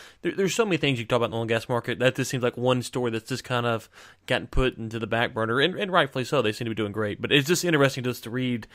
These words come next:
how efficient those things are running, and they, you don't hear of any problems really. I mean, obviously you got a hurricane and stuff like that that can, you know, I'm talking about natural problems with, with them, uh, having,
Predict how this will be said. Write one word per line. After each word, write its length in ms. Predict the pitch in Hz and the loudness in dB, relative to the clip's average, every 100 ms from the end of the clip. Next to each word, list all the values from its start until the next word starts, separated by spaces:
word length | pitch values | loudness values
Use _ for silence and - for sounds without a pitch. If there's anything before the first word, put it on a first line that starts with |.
| - - | -20 -14
how 320 | - 139 143 | -6 -2 0
efficient 300 | 127 - 143 139 120 | 0 -2 -2 -2 -4
those 200 | 120 113 | -6 -4
things 220 | 117 113 | -8 -8
are 80 | 107 | -6
running, 340 | 113 147 117 104 - - - | -4 -4 -6 -8 -16 -16 -4
and 200 | 131 123 | -2 0
they, 180 | 123 - | 0 -2
you 140 | 135 | -2
don't 220 | 131 175 | 0 -2
hear 200 | 127 156 | -2 0
of 80 | 175 | 0
any 140 | 139 165 | 0 -4
problems 460 | 147 190 185 110 | -2 -2 -2 -6
really. 200 | 101 104 113 | -8 -12 -6
I 20 | |
mean, 140 | 123 | 0
obviously 280 | 127 139 139 | 2 2 2
you 60 | 123 | 0
got 60 | |
a 20 | |
hurricane 520 | 120 131 123 127 123 120 | 2 2 2 2 2 0
and 80 | |
stuff 180 | 107 120 | -2 -6
like 100 | 113 | -6
that 220 | - 117 | -2 -4
that 140 | 120 - | -4 -8
can, 220 | 113 104 - - - | -10 -10 -14 -20 -6
you 100 | 123 | 0
know, 60 | 127 | 2
I'm 60 | |
talking 160 | 143 113 | 2 0
about 100 | 113 | 0
natural 400 | 120 135 - 120 | 2 0 0 -2
problems 440 | - 117 120 110 | 2 0 0 -6
with, 140 | 110 - | -8 -6
with 140 | 107 | -4
them, 240 | 110 107 | -4 -4
uh, 200 | 101 101 | -4 -4
having, 360 | 104 120 107 104 | -2 -2 -2 -6